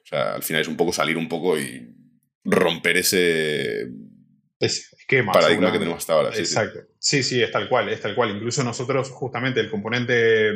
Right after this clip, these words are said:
Speaker 2: personalizado que, que agregamos es el hecho de poder pasar, eh, fotos o videos de esa persona. Entonces,
Speaker 1: Ujú.
Speaker 2: no es solamente que es un barco o es, eh, ir a, a algún museo o algún,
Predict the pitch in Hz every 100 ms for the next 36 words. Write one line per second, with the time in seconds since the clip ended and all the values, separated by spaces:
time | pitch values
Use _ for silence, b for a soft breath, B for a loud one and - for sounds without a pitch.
0 | 101 110 - 110 110 110 135 131 113 104
1 | 98 117 110 117 127 139 135 113 110 113
2 | 120 104 110 117 107 - 127 113 B B
3 | B - 110 107 - 131 135 123 - 101
4 | 107 117 120 104 - 98 101 - 143 131
5 | 135 - b b b 107 110 123 110 120
6 | 131 131 139 139 135 123 131 131 123 117
7 | 117 117 113 113 110 120 - - 117 110
8 | 120 127 - 127 131 123 117 117 120 117
9 | - - 117 107 110 113 110 104 107 101
10 | 101 - - 110 107 107 113 110 107 110
11 | 107 151 170 156 151 151 B B - 113
12 | 110 123 127 123 117 110 113 117 107